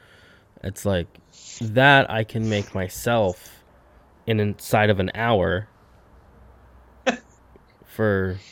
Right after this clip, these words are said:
Speaker 1: call it twenty bucks. Let's say I need, I broke, I break a fucking drill bit while I'm drilling it out. You know what I mean?
Speaker 2: Yep. Yep.
Speaker 1: Instead of the one seventy, and I still have to wait for it to get here.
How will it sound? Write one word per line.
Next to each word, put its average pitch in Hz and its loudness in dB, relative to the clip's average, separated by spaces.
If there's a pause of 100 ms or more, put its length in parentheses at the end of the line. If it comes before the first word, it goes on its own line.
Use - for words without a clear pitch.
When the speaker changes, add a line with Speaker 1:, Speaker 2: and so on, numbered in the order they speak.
(720)
Speaker 1:
call 185 8
it 156 -2
twenty 180 2
bucks. 147 -2 (880)
Let's 113 -8
say 127 4
I - 4
need, 127 0
I 113 0
broke, 117 0
I 117 2
break 113 0
a 110 -2
fucking 113 -4
drill 107 2
bit 98 -2
while 90 -2
I'm 87 -2
drilling 98 0
it 92 -2
out. 90 -6 (200)
You - -6
know 101 0
what 101 0
I 98 -2
mean? 95 -6 (680)
Speaker 2:
Yep. 123 -10 (560)
Yep. 135 -4
Speaker 1:
Instead 107 -2
of 101 0
the 104 0
one 110 2
seventy, 107 0
and 101 -4
I 101 -2
still 104 -2
have 101 -2
to 104 -6
wait 95 0
for 101 -2
it 87 -2
to 98 -6
get 92 -2
here. 90 -10